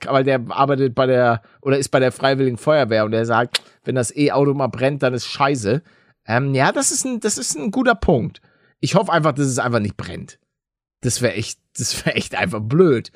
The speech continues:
weil dann, die kannst du einfach super schlecht, äh, löschen.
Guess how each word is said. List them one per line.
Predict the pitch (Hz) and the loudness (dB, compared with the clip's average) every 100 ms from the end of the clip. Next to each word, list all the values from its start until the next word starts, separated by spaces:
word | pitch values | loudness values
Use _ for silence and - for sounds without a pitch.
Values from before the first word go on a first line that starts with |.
| _ _ - | _ _ -2
weil | 117 | 0
dann, | 123 131 127 | 0 -2 -6
die | 127 131 123 135 | -6 -6 -6 -2
kannst | 139 143 | -2 0
du | 131 | -2
einfach | 127 120 | -2 -4
super | 131 139 | -2 -4
schlecht, | - 131 127 - _ _ _ _ _ _ | -2 0 -2 -2 _ _ _ _ _ _
äh, | 120 117 110 | -2 0 0
löschen. | 110 123 127 120 123 | 2 2 2 -2 -6